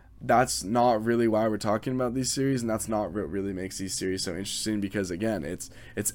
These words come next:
everything else. We kinda know what to expect from those guys like a Steph and like a LeBron. So, I mean, I really think the d-, biggest difference makers in this one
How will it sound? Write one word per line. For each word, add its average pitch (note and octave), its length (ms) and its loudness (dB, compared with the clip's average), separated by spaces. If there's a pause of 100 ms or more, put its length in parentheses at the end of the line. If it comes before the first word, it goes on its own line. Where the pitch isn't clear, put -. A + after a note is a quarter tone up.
everything A2 420 0
else. F2 240 -4
We G#2+ 80 -6
kinda B2 380 0
know A2+ 420 2
what A2 160 2
to G#2+ 140 -4
expect - 340 -4
from G2+ 140 -10
those G2 160 -6
guys F#2 320 -4
like G2 340 -4
a - 80 -10
Steph F#2 380 -6
and F#2+ 200 -10
like F#2 200 -4
a F#2+ 40 -6
LeBron. G#2+ 540 0 (400)
So, A#2+ 380 6
I A#2+ 100 2
mean, B2 160 2
I A2 120 2
really A#2 260 2
think A2 220 -2
the G#2+ 80 -6
d-, G#2 100 -4
biggest A2 420 0
difference G2+ 320 -4
makers G2 300 -2
in F2+ 80 -4
this F#2+ 160 -4
one G2+ 220 -2